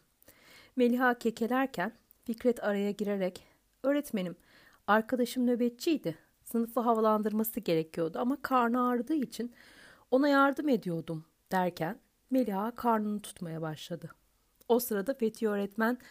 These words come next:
dökülen boyayı fark etti. "Karın ağrısının sebebi belli.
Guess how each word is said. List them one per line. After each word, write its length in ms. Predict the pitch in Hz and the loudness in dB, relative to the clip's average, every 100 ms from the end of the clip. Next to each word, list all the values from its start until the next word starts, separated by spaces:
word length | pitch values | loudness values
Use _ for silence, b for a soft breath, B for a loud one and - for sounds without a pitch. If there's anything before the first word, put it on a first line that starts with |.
| B B B - | B B B 0
dökülen 460 | 240 247 254 254 | 0 2 2 2
boyayı 300 | 233 214 202 | 2 2 2
fark 400 | 208 185 151 - | -2 -2 -4 -4
etti. 380 | 160 - - 160 _ b b b b b b b b _ | -12 -12 -12 -14 _ b b b b b b b b _
"Karın 300 | 208 202 226 | 4 6 6
ağrısının 520 | 240 233 240 240 262 | 4 4 2 4 2
sebebi 520 | 254 302 330 381 392 | 4 0 0 2 4
belli. 400 | 269 262 254 254 | 6 6 8 6